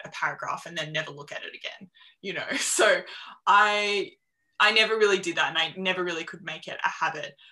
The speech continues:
But journaling has been really helpful for me. And I think the way that you do it, you know, just has to work for you. So that could just look like, you know, venting and getting your thoughts out. It could look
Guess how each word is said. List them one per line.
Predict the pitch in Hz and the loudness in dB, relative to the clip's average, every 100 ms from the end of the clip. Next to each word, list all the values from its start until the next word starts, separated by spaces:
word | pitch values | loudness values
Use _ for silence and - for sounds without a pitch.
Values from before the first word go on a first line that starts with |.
| _ | _
But | 190 165 185 | 4 4 4
journaling | 190 214 262 185 | 0 2 2 0
has | 180 180 175 | -2 -6 -6
been | - 170 165 | -8 -8 -8
really | 156 170 | -8 -8
helpful | 165 - 175 170 | -10 -10 -10 -12
for | - | -8
me. | 151 156 | -6 0
And | 165 | 0
I | 185 - | -2 -4
think | 202 - - _ _ _ _ _ _ _ _ _ | -4 -4 -14 _ _ _ _ _ _ _ _ _
the | 190 | -2
way | 185 180 185 | 2 2 2
that | - | -2
you | 175 | -6
do | 165 165 160 | -6 -6 -4
it, | 156 - - - | -6 -6 -8 -10
you | 170 160 | -16 -14
know, | 147 147 175 | -14 -14 -16
just | - 147 - | -12 -10 -10
has | - 165 - | -12 -14 -14
to | - 147 147 - | -12 -14 -16 -18
work | 165 160 131 - - | -10 -8 -8 -12 -18
for | - | -16
you. | 156 151 147 - | -14 -14 -14 -12
So | - - 165 165 - - _ | -10 -6 -4 -4 -8 -20 _
that | - 220 | 2 2
could | - 254 | 2 -8
just | 220 - | -8 -8
look | 185 180 | -10 -4
like, | 147 151 _ _ | -4 -4 _ _
you | 180 | -12
know, | 151 190 - 160 | -10 -10 -14 -4
venting | 175 190 202 175 | -4 -2 -6 -8
and | 170 | -6
getting | 160 165 | -8 -8
your | 160 - | -12 -4
thoughts | 330 294 277 | 0 0 0
out. | 202 175 165 | 2 2 2
It | 180 | -4
could | - 190 175 | -6 -8 -6
look | 165 | -10